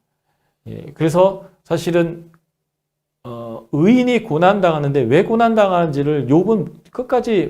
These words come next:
모르는 거예요. 욥의 친구들은 모르면서 아는 척하는 거고요. 그러면서, 어, "니들이 하나님인 척하지 말고 다 아는 척하지 마라."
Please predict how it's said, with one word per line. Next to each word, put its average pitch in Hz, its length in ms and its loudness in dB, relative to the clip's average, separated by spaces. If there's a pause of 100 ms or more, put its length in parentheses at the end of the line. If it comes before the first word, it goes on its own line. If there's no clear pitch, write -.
모르는 151 460 -2
거예요. 113 440 -6 (320)
욥의 190 380 4
친구들은 196 560 -2
모르면서 185 420 2
아는 135 240 -2
척하는 147 400 -6
거고요. 104 300 -12 (920)
그러면서, 165 640 0 (380)
어, 117 720 -10 (340)
"니들이 190 460 4
하나님인 220 500 0
척하지 170 380 -4
말고 123 540 -4
다 120 220 -6
아는 143 140 -4
척하지 160 340 -4
마라." 123 440 -8